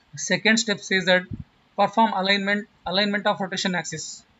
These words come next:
In the textbook, it is combined, uh, rotation with respect to X and Y is combined, and author is telling only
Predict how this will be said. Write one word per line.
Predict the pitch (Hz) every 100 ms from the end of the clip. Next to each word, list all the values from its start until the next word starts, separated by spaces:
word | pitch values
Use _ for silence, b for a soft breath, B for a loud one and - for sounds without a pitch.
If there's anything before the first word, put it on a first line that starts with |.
| _
In | 180
the | 175
textbook, | 185 - 196
it | 196
is | 165
combined, | 180 175 185 185 - b b _ _ -
uh, | 185 175
rotation | 175 208 214 214
with | 185 185
respect | 175 - 190
to | 208
X | 185 -
and | 208 190
Y | 190
is | 202
combined, | - 175 180 202 226 _ _ _ _
and | 180 165
author | 160 180 208
is | 202
telling | 196 185 185
only | 165 180 226